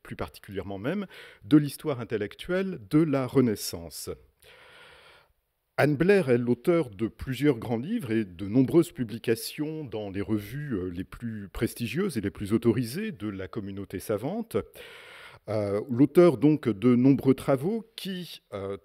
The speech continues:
tout en diversifiant et en renouvelant chaque fois leur, leur objet, ont, euh, je crois, pour caractéristique commune de s'inscrire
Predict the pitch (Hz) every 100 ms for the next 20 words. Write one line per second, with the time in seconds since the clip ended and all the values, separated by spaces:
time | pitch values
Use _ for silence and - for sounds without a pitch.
0 | _ - 131 117 117 110 135 139 - 156
1 | - - 220 185 104 95 92 143 151 131
2 | 143 143 107 - 131 - - 143 143 120
3 | 110 123 120 - 90 92 98 104 98 95
4 | 151 208 - - - - - - _ 160
5 | 180 180 _ - 113 110 101 117 - 202
6 | 202 135 - 143 127 - 131 120 - -
7 | 156 - 101 - 120 131 214 208 113 98
8 | - - - 107 147 151 - 143 - -
9 | 165 190 190